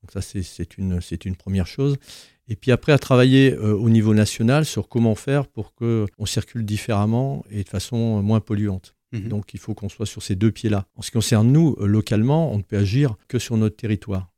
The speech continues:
Speaker 1: Donc, euh, le péage écologique, c'est une chose. Après, il faut qu'on travaille, euh, pour renverser au niveau de la ville, euh, les modes d'utilisation et les modes de déplacement.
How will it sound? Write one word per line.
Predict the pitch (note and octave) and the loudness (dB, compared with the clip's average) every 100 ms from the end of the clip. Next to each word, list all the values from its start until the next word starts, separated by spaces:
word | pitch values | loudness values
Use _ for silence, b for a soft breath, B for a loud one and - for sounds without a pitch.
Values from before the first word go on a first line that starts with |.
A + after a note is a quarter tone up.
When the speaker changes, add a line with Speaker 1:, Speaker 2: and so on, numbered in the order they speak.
| _ | _
Speaker 1:
Donc, | - G2 G#2 | -12 -10 -6
euh, | F#2+ F2 F#2 | -2 -2 -2
le | F2+ G2+ | -4 -4
péage | - A2 G2+ | 0 0 0
écologique, | G2+ G#2 G2+ G#2 G#2 | -2 0 0 -2 -6
c'est | - F#2 | -10 -12
une | G2+ | -12
chose. | F#2 C3+ D3+ D3+ _ | -10 -6 -6 -6 _
Après, | - - D#3 | -18 0 2
il | C3+ | 2
faut | - G#2 | 0 -6
qu'on | G#2 | -8
travaille, | F#2+ G#2 G#2+ C#3 C#3 - | -6 -2 2 2 0 -4
euh, | G2 | -10
pour | - F#2+ | -12 -6
renverser | G#2 G#2 G#2 - C3 C#3+ C#3+ - | -2 0 0 -2 -2 0 -2 -6
au | A2+ | -4
niveau | G#2 G2+ | -2 0
de | G2 | 0
la | G2 | 0
ville, | B2 C#3+ B2 | 0 0 0
euh, | G#2 G2 G2 G2 G2+ F#2 | 0 -2 -4 -6 -10 -12
les | F2+ | -6
modes | G2+ G#2+ G2 | -2 -2 -4
d'utilisation | F#2+ - G2+ G2+ F#2+ - C3+ C#3 | -10 -8 -6 -4 -6 -8 -6 -4
et | A#2+ | -4
les | G2 | -4
modes | G#2 G#2 | -2 -2
de | |
déplacement. | G#2 G2 A#2 G#2+ - B2 | -2 -2 -4 -8 -6 -8